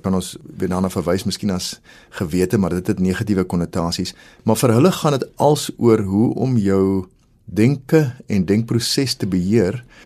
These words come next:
sodat jy in beheer is van jou denkproses. Jy is nie jou denkproses nie.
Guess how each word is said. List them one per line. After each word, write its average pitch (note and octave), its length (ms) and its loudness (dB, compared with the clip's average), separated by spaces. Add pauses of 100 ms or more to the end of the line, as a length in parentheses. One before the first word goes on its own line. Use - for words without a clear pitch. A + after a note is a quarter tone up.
sodat A2 240 2
jy A2+ 140 6
in C#3+ 100 4
beheer B2 300 6
is A#2 100 0
van A#2 160 2
jou G2+ 80 4
denkproses. G2 480 0
Jy G2 200 4 (100)
is - 180 2
nie D#3 140 4
jou A2 100 6
denkproses F2+ 680 -2
nie. - 100 -18